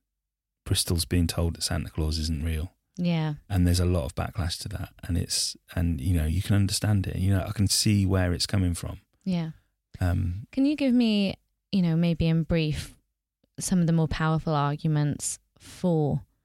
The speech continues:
Speaker 2: this change, this kind of revolution of our understanding of Colston and its acknowledgement in Bristol?
Speaker 1: Um,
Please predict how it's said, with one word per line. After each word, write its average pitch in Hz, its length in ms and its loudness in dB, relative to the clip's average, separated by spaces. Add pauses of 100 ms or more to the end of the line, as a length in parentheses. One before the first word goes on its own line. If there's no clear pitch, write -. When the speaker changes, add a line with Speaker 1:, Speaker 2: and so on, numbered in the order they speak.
(580)
Speaker 2:
this 160 260 0
change, 139 760 0
this 151 360 -2 (540)
kind 175 180 0
of 156 140 0
revolution 160 640 0
of 147 120 0
our 156 100 2
understanding 143 680 2
of 131 120 -2
Colston 139 720 0 (200)
and 147 120 0
its - 180 -2
acknowledgement 147 760 0
in 143 80 -2
Bristol? 139 500 -2 (1040)
Speaker 1:
Um, 127 280 4